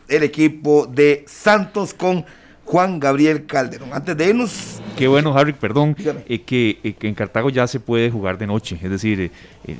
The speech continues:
Speaker 2: era una, era una especie hasta de tradición, esos partidos con bruma, eh, hace muchos años, yo sé que ustedes dos se van a acordar, cuando hasta se quemaban llantas porque no se veía, es,
Speaker 1: Sí.
Speaker 2: pero que, que no, que un equipo como Cartaginés no se puede jugar por el tema de la luz,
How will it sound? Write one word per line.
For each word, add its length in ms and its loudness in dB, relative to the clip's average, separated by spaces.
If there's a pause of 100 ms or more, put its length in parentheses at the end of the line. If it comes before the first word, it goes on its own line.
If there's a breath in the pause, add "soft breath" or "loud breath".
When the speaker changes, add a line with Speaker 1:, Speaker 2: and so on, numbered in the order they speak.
Speaker 2:
era 160 -8
una, 140 -2
era 160 -4
una 120 2
especie 280 -2
hasta 160 -2
de 80 -2
tradición, 580 -2
esos 220 -12
partidos 360 -2
con 220 -8
bruma, 400 4 (340 loud breath)
eh, 300 -6
hace 220 -2
muchos 320 0
años, 180 -4
yo 60 -6
sé 120 -6
que 100 -8
ustedes 200 -4
dos 100 -2
se 60 -6
van 80 -2
a 40 -4
acordar, 320 -2
cuando 180 -4
hasta 160 -8
se 100 -8
quemaban 360 0
llantas 380 2
porque 300 -12
no 140 -6
se 120 0
veía, 380 2
es, 160 -6
Speaker 1:
Sí. 300 -6
Speaker 2:
pero 160 0
que, 100 -8
que 100 -6
no, 140 -4
que 120 -4
un 160 -4
equipo 280 -6
como 160 -10
Cartaginés 520 -6
no 100 -4
se 80 -8
puede 180 -2
jugar 160 0
por 280 -8
el 60 -12
tema 200 -6
de 40 -4
la 60 -4
luz, 300 -4